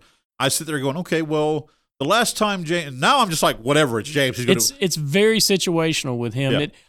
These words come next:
Speaker 2: honestly, it depends on the pieces involved. If you're touching that group, that core,
Speaker 1: Yeah.
Speaker 2: that he is considered family, um, it, you're, you're not gonna get good Theseus, you
Speaker 1: No.
Speaker 2: know? I, you know, but if, if it's something that's not of weight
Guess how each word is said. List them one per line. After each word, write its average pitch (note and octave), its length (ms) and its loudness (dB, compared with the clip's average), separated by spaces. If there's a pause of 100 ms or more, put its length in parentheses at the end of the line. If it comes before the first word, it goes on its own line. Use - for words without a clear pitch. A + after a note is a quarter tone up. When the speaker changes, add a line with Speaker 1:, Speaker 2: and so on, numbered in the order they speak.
(120)
Speaker 2:
honestly, F3+ 500 0
it - 100 -4
depends E3 440 -2
on D3 240 -2
the C3+ 80 -4
pieces C3+ 420 -6
involved. G#2+ 560 -6
If - 200 -8
you're F#3 120 0
touching E3 500 -2
that B2+ 240 -2
group, C#3 460 -2 (540)
that A#2+ 260 -2
core, C#3+ 560 0
Speaker 1:
Yeah. A#2 120 0
Speaker 2:
that B2 180 -4
he C#3+ 120 0
is C#3 120 -2
considered C3+ 500 -4
family, C#3 560 -4 (440)
um, A2+ 360 -2 (220)
it, C#3 60 -2
you're, B2+ 380 -2
you're C3 280 -4
not B2+ 300 -2
gonna B2 180 -4
get A#2 260 -6
good A#2 220 -2
Theseus, G2+ 640 -8
you - 60 -6
Speaker 1:
No. G#2 60 -6
Speaker 2:
know? G#2 120 -6 (480)
I, G#3 60 -4
you G3+ 300 -2
know, B2+ 200 -2
but D#3 220 -2
if, E3+ 180 -6 (220)
if A#3 160 -4
it's G3+ 160 -2
something B3+ 380 0
that's D#3 340 -2
not C3+ 400 0
of B2+ 200 -6
weight C3 460 0